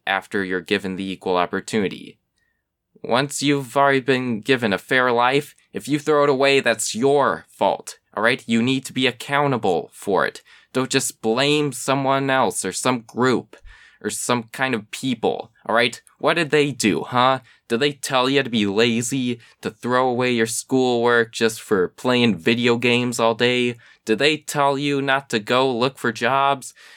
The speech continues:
and instead just mooch off of welfare, which won't always be there for you?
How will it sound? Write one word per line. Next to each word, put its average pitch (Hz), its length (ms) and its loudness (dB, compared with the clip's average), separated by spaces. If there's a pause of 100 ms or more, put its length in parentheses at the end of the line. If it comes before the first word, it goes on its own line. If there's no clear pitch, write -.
(120)
and 107 200 -2
instead 131 420 -2
just 117 220 -2
mooch 131 460 -2
off 117 220 0
of 113 160 -6
welfare, 131 640 0
which 104 260 -4
won't 135 360 2
always 139 320 2
be 123 140 -2
there 123 260 4
for 156 100 -6
you? 160 260 -2